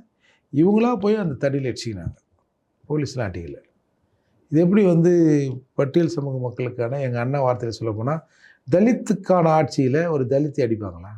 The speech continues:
அதுவும் கூட்டணி கட்சியாக இருக்கிற ஒரு கட்சியின் மாவட்ட செயலாளரை காவல்துறை தாக்குமா, அடுக்குமா இது? அதெல்லாம் சும்மா சார், இவங்களா பொருளை கிளப்பி விடுறாங்க. இங்க ஒரு நாலு பேர், சங்கி பையன் நாலு பேர் சுத்துறான், அவன் ஒரே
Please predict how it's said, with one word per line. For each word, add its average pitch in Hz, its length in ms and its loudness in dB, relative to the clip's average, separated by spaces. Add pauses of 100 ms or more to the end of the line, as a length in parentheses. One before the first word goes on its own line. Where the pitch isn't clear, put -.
(540)
அதுவும் 190 280 0
கூட்டணி 233 380 2
கட்சியாக 151 500 0
இருக்கிற 120 300 -4 (180)
ஒரு 139 160 -4
கட்சியின் 139 380 -2
மாவட்ட 147 340 -6
செயலாளரை 107 640 -10 (540)
காவல்துறை 143 500 -4
தாக்குமா, 117 440 -10
அடுக்குமா 151 440 0
இது? 85 160 -14 (840)
அதெல்லாம் 139 360 -8
சும்மா 147 260 -4
சார், - 300 -16 (240)
இவங்களா 90 400 -2
பொருளை 156 300 0
கிளப்பி 139 300 -2
விடுறாங்க. 120 320 -2 (500)
இங்க 120 180 -2
ஒரு 113 140 0
நாலு 113 280 0
பேர், 123 160 0
சங்கி 127 320 -2
பையன் 117 200 -2
நாலு 104 180 -4
பேர் 110 260 -4
சுத்துறான், 98 360 -10 (420)
அவன் 139 280 2
ஒரே 165 220 4